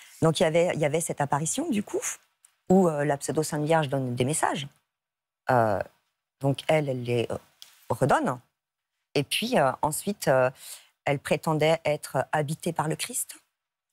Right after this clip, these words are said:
Donc, euh, comme ça, pendant une réunion de prière, euh, elle est à moitié avachie et d'un seul coup, elle se met le buste très droit, les yeux très foncés.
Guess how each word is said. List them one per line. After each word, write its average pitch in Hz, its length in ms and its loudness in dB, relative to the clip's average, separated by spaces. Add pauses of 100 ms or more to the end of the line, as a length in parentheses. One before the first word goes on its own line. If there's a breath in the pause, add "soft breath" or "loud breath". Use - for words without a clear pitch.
(880)
Donc, 151 280 -2
euh, 135 560 0
comme 135 160 -2
ça, 170 340 2
pendant 147 160 0
une 135 80 -6
réunion 135 200 0
de 135 40 0
prière, 147 580 2
euh, 131 160 -4 (500 loud breath)
elle 127 180 0
est 143 60 4
à 139 100 2
moitié 131 340 -4
avachie 127 560 0
et 160 60 2
d'un 143 160 -2
seul 139 180 -4
coup, - 240 0
elle 127 120 2
se - 200 -8
met 127 160 -2
le 131 60 0
buste 127 480 -2
très - 180 -4
droit, 147 400 4
les 135 320 -4
yeux 127 60 -2
très - 220 -6
foncés. 170 580 0